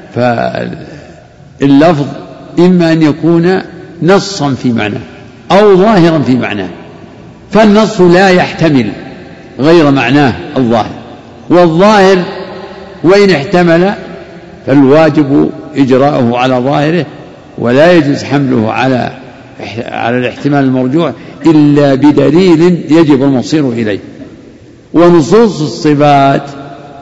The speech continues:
دائرة كما تقدم، دائرة إما أن تكون نصا لا يحتمل، وإما أن تكون ظاهرا لا يجوز صرفها عن ظاهرها إلا بحجة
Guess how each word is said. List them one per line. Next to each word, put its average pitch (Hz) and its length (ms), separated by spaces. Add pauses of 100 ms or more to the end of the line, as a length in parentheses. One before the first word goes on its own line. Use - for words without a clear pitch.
دائرة 175 480
كما 165 300
تقدم، 151 680
دائرة 139 500 (640)
إما 208 300
أن 185 80
تكون 190 420
نصا 220 640 (140)
لا 175 140
يحتمل، 196 640 (680)
وإما 196 800
أن 175 140
تكون 175 600
ظاهرا 175 640 (280)
لا 190 200
يجوز 175 520
صرفها 156 680 (400)
عن 143 200
ظاهرها 143 480
إلا 139 240
بحجة 131 720